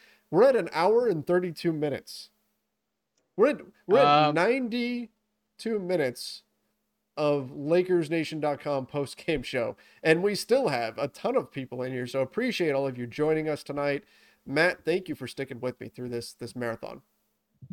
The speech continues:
Speaker 2: Well, you know, Trevor, I think at this point, anytime you and I get to talk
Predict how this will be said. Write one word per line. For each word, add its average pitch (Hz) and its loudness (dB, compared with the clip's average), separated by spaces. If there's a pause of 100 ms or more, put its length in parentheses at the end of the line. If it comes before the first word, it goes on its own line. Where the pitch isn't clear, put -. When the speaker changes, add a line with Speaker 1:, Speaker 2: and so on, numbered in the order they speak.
(440)
Speaker 2:
Well, 165 2
you 170 0
know, 175 2 (100)
Trevor, 135 2
I 143 6
think 180 0
at 113 0
this 131 -2
point, 131 0
anytime 131 0
you 120 0
and 110 -4
I 110 -2
get 107 -4
to - -20
talk 101 -4